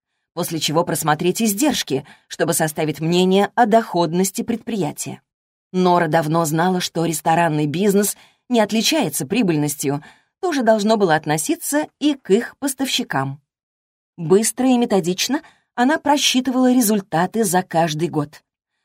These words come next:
Пальцы так и летали над клавишами, между тем, как блокнот заполнялся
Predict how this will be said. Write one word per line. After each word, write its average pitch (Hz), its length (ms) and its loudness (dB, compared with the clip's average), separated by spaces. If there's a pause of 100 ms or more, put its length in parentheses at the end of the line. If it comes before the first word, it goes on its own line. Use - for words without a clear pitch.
(140)
Пальцы 185 520 4
так 175 260 0
и 165 40 -2
летали 160 380 2
над 151 220 0
клавишами, 190 580 2 (280)
между 190 320 4
тем, 196 200 2
как 196 200 0
блокнот 220 520 0
заполнялся 202 800 0